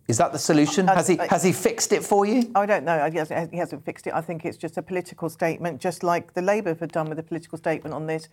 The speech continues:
Speaker 2: You know, they just got their own corners to sort of try and get their,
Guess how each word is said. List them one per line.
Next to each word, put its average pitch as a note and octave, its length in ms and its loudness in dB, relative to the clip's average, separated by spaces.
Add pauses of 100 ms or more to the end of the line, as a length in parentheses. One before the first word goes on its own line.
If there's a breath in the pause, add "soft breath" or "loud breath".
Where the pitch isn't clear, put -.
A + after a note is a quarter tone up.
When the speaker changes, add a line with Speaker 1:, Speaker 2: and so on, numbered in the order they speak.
(220)
Speaker 2:
You F#3 80 0
know, E3+ 80 4
they F3+ 120 0
just F3+ 200 -6
got - 140 0
their F3+ 160 2
own F3 160 2
corners F3 300 0
to - 80 -12
sort - 160 -4
of D#3+ 60 -12
try F3 180 -2
and F3 80 -6
get F3+ 200 -2
their, E3+ 260 4